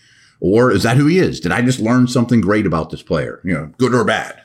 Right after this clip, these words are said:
And the same thing's true, obviously, for the positive stuff, you know. Um, along those lines, I always like to throw this out there before people start thinking about the combine.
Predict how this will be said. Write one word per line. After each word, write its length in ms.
And 280
the 40
same 180
thing's 200
true, 280
obviously, 380
for 100
the 80
positive 460
stuff, 340
you 80
know. 240
Um, 500
along 420
those 220
lines, 360
I 40
always 140
like 140
to 60
throw 180
this 120
out 200
there 100
before 260
people 200
start 220
thinking 200
about 160
the 60
combine. 600